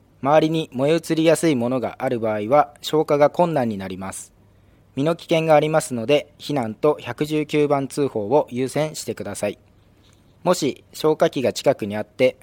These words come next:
炎が自分の背丈より小さい場合は、初期消火を試みましょう。また、周りに他の人がいる場合は、初期消火と百十九番通報を手分けするなどしてください。ここで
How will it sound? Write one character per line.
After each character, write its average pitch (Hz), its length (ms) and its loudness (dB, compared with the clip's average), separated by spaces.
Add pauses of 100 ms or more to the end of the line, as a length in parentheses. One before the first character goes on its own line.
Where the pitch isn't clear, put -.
炎 139 300 -2
が 135 120 4
自 117 140 -8
分 147 160 -4
の 156 80 -2
背 156 120 2
丈 139 260 -2
よ 104 80 -6
り 95 80 -10
小 131 240 -6
さ 151 140 2
い 135 80 0
場 104 140 -4
合 92 60 -8
は、 92 220 -10 (340)
初 - 160 -8
期 - 80 -10
消 143 200 0
火 131 160 4
を - 220 0
試 127 140 -2
み 107 140 -6
ま 104 120 -8
し - 100 -8
ょ 101 160 -8 (640)
う。 - 20 -6
ま 123 80 0
た、 147 280 0 (120)
周 151 260 2
り 160 100 -4
に 156 240 -6
他 160 260 -4
の 175 100 -4
人 175 200 -2
が 147 100 4
い 104 100 -2
る 107 120 -6
場 107 160 -2
合 104 80 -8
は、 101 260 -6 (400)
初 - 160 -12
期 - 100 -12
消 180 200 2
火 131 140 2
と 95 220 -6
百 - 240 -8
十 156 220 -2
九 156 200 -2
番 143 220 -2
通 147 220 -4
報 113 140 -6
を 127 320 0
手 135 120 -2
分 139 120 2
け 147 120 0
す - 140 -2
る 135 80 -4
な 127 160 -4
ど 160 180 0
し - 100 -12
て 113 80 -4
く 101 100 -10
だ 95 100 -8
さ 101 160 -4
い。 98 100 -6 (1000)
こ - 140 -2
こ 175 120 2
で 165 200 4